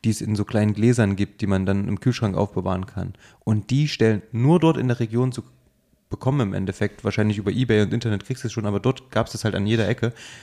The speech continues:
Auch von, ähm, Luxardo, ähm,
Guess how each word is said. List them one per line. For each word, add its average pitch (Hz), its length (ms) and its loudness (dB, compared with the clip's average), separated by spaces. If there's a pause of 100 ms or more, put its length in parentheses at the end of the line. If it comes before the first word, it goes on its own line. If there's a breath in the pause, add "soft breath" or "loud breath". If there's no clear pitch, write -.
(160 loud breath)
Auch 123 160 2
von, 113 480 0
ähm, 107 180 0
Luxardo, 120 640 0 (400 loud breath)
ähm, 104 540 0